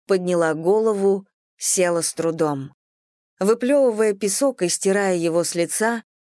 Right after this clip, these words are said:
она попыталась открыть глаза. Слёзы душили. За рядами сложенных мешков её никто и не видел, поди. Повезло, что не убил, не снасильничал. В гавани всегда лихих людей полно.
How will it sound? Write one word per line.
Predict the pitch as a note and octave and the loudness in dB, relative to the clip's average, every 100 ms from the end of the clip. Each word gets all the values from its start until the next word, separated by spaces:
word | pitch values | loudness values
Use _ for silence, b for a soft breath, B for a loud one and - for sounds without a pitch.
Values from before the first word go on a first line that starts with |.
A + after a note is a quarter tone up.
| _ - | _ -4
она | F#3 G#3+ | -2 0
попыталась | A3+ G3 G3 G#3 F#3 F3+ | -2 -2 0 0 0 0
открыть | F#3+ - F#3+ F3 E3 | -4 0 0 0 0
глаза. | E3+ F3 D#3+ D#3 C#3+ - _ _ _ _ | 2 0 0 -2 -2 -10 _ _ _ _
Слёзы | - - G3 G3 A3+ G3+ F#3+ | -8 0 2 2 2 0 -2
душили. | F#3 F#3+ - E3+ C#3+ C#3+ C#3 _ _ _ _ _ | 0 0 0 -2 -4 -6 -8 _ _ _ _ _
За | E3+ F#3+ | 0 2
рядами | F#3 F3+ F#3 F3 | 2 0 -2 -2
сложенных | - F#3 F3 E3+ E3 F3 | 0 0 0 -2 -4 -4
мешков | E3+ - G#3 G3 | -4 -2 -4 -2
её | E3+ E3 | -2 0
никто | D#3+ D3+ - | -2 -4 -2
и | F3+ F3 | -2 0
не | F3 | -4
видел, | F3 G3+ F3+ D3+ | -4 -6 -4 -4
поди. | C#3+ D#3 D3+ D3+ C#3+ - _ _ _ _ _ | -2 -4 -4 -6 -8 -10 _ _ _ _ _
Повезло, | A3 A3+ G#3+ A#3+ | 0 2 2 2
что | A3+ A#3+ | 2 -2
не | A3 G#3+ | 0 0
убил, | G#3+ F3+ E3+ D#3+ | 0 0 2 0
не | D#3+ F3+ | 0 -2
снасильничал. | - F#3 F3+ E3+ D3+ D3+ C3+ D#3 C#3+ D3+ _ _ _ _ _ | 0 -2 -2 -2 -2 -4 -4 -6 -6 -12 _ _ _ _ _
В | E3+ F3+ | -2 0
гавани | G#3 A#3 G#3+ G3+ | 0 0 0 -2
всегда | G#3 G#3 A#3 A#3 | -2 0 0 0
лихих | E3 - D#3 | -2 -4 -4
людей | D#3+ D#3 D#3+ D3+ | -2 -2 -2 -2
полно. | - D3+ D3+ D3+ C#3+ | -2 -4 -2 -4 -4